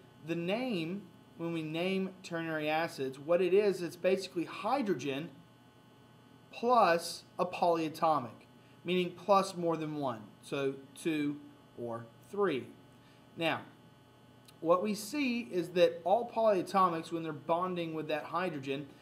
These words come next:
are going to either have an A T E ending or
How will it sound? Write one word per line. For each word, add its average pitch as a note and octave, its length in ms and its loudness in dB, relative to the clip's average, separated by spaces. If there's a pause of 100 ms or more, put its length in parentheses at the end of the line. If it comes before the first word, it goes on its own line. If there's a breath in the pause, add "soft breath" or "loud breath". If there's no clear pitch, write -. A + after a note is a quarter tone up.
(280 loud breath)
are E3 100 4
going F3+ 380 2
to E3+ 40 4
either F3 340 -2
have D#3+ 240 2
an C3+ 140 -6 (140)
A C3 200 -2
T E3 520 -4
E F3+ 60 0
ending A3+ 400 -4 (680 loud breath)
or G#3 320 6